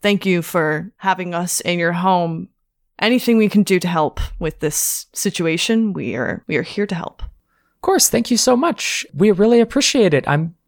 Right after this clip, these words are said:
Speaker 2: a little surprised that the federal government has decided to step in, but, you know, if you can catch whoever broke into our house and scared the bejesus out of our son, then that sounds great to me.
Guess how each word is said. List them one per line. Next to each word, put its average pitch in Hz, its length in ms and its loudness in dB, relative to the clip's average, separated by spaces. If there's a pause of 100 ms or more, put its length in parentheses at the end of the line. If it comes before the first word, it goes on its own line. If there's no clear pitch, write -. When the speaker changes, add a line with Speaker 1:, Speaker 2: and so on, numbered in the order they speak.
(140)
Speaker 2:
a 165 120 4
little 180 220 2
surprised 196 540 0
that 190 260 0
the 190 80 0
federal 175 320 4
government 175 400 2
has 165 120 0
decided 165 420 0
to 156 300 2 (200)
step - 300 0
in, 277 300 2
but, 226 360 0
you 175 140 2
know, 220 300 0 (240)
if 175 200 -2
you 202 100 6
can 190 300 2
catch - 260 -4
whoever 208 300 4
broke 202 260 2
into 208 160 4
our 180 100 4
house 214 320 2
and 180 120 0
scared 202 460 2
the 196 180 4 (120)
bejesus 214 540 2
out 196 100 2
of 190 100 0
our 190 80 4
son, 247 380 0
then 202 240 4
that 196 180 0
sounds 220 200 2
great 254 240 0
to 220 100 0
me. 247 340 2